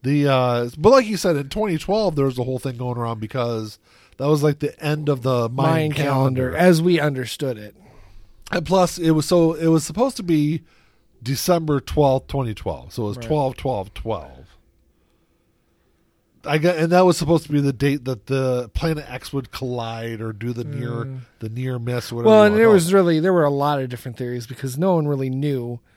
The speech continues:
Speaker 2: All that an-, anyone really knew was that the Mayan calendar just didn't go much farther past that.
Speaker 1: Yeah.
Speaker 2: So they assumed that the Mayans knew something that our scientists don't.
Speaker 1: Yeah.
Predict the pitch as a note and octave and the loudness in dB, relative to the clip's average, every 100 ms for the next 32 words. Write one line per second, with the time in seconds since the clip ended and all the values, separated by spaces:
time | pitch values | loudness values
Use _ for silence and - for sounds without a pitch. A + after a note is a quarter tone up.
0 | _ _ _ - F3+ F3+ F3 D#3 - D#3+ | _ _ _ -2 4 4 4 0 -2 -2
1 | D#3+ D3 D#3+ E3 D3+ D3 D#3 D#3 C3+ C3+ | -2 -4 -4 -2 -2 0 0 0 -2 -4
2 | C3 B2 B2+ B2 - _ _ _ _ _ | -4 -6 -8 -10 -12 _ _ _ _ _
3 | _ D#3 E3 F#3+ F3+ D3+ D#3 D3+ C#3 C3 | _ -4 0 0 0 -2 -2 -2 -2 -2
4 | C3+ C3 C#3+ C3 - C#3+ B2 B2 B2 A#2+ | -4 -4 -4 -4 -4 -8 -6 -8 -8 -10
5 | A2 - B2 A2+ G#2+ - - - - - | -12 -10 -10 -12 -16 -20 -16 -16 -16 -18
6 | - - B2+ B2+ C3+ A#2+ B2 - - - | -20 -14 -10 -8 -8 -10 -14 -20 -20 -20
7 | _ _ D#3 D3+ C#3 E3+ E3 D3+ C#3 C3 | _ _ -2 0 0 0 0 0 -4 -8
8 | _ _ _ _ _ _ D3 D3+ F#3 F3+ | _ _ _ _ _ _ -2 2 2 2
9 | D#3+ D3 C#3+ D3+ - C#3+ C3 C#3+ C#3 C3 | 0 -2 0 -2 -2 -4 -2 -4 -2 -4
10 | B2+ - C3+ B2+ A#2+ A#2 - A#2 A2 G#2 | -4 -4 -4 -4 -6 -8 -10 -12 -14 -16
11 | - D#2+ D#2 | -14 -12 -14